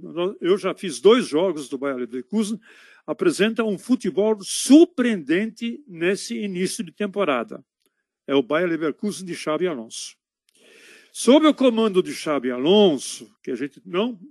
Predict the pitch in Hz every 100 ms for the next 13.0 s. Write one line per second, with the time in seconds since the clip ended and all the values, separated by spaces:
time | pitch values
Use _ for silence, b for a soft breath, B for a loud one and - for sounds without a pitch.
0 | _ 147 139 143 180 240 175 - 143 -
1 | 127 120 202 - - 113 _ b b b
2 | b - - 240 - 220 - 175 214 240
3 | 190 170 165 165 185 214 180 185 - 160
4 | 190 226 208 151 143 175 202 214 220 190
5 | - 214 180 147 151 147 - 127 127 -
6 | 123 156 202 _ 117 _ _ _ _ _
7 | _ _ _ _ b b b _ - 233
8 | - 233 208 214 269 220 135 160 165 143
9 | 139 - 151 180 220 185 165 160 170 -
10 | 190 240 240 196 175 151 139 156 151 143
11 | 143 127 214 226 180 160 - 147 151 139
12 | 131 127 120 - - 185 185 127 123 127